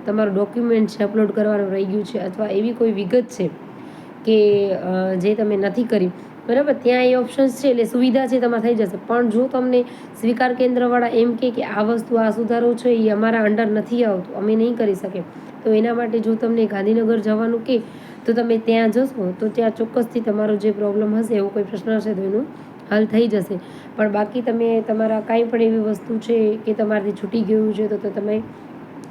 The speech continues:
તમારા સ્વીકાર કેન્દ્ર પર જઈને જરૂરથી તમે એમાં સુધારો વધારો કરી શકો છો. અને એ સુધારા વધારા, અ, કરી અને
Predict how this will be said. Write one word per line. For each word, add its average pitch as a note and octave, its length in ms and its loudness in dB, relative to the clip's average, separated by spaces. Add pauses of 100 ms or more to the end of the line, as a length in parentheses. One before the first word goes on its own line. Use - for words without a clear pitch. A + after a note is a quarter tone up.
(220)
તમારા G#3+ 280 2
સ્વીકાર G#3+ 400 0
કેન્દ્ર G#3+ 340 0
પર G#3+ 160 0
જઈને G#3 460 0
જરૂરથી G3 400 -2
તમે G#3 220 -2
એમાં F#3+ 180 -4
સુધારો G3+ 380 -2
વધારો G3 380 -2 (540)
કરી A#3 240 2
શકો F#3+ 360 -2
છો. G3+ 240 -4 (540)
અને G#3+ 200 2
એ G#3+ 280 2
સુધારા A3+ 420 0
વધારા, A3+ 720 2 (580)
અ, G3+ 60 -4 (160)
કરી B3 300 2
અને G3 300 -2